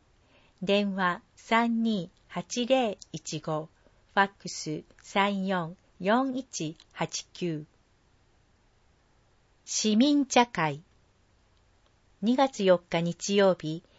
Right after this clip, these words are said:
午前十時から午後三時まで、サンアートふるさと会館にて。茶券代一服、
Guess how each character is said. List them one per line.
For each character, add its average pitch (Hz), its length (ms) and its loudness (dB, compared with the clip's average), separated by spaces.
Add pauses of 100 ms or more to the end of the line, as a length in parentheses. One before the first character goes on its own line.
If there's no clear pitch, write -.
(160)
午 185 180 6
前 175 200 2
十 240 240 2
時 220 140 -4
か 170 180 -4
ら 160 260 0
午 208 140 2
後 185 120 4
三 233 280 2
時 196 120 -4
ま 165 140 -6
で、 156 240 -8 (400)
サ 233 240 8
ン 233 120 4
ア 233 100 6
ー 220 80 -2
ト 175 120 2
ふ 196 140 -2
る 233 80 2
さ 254 160 2
と 254 120 0
会 247 220 4
館 175 260 -2
に 165 160 -6
て。 - 260 -12 (1120)
茶 180 140 -2
券 262 320 6
代 233 320 4 (100)
一 196 140 -6 (120)
服、 180 440 -4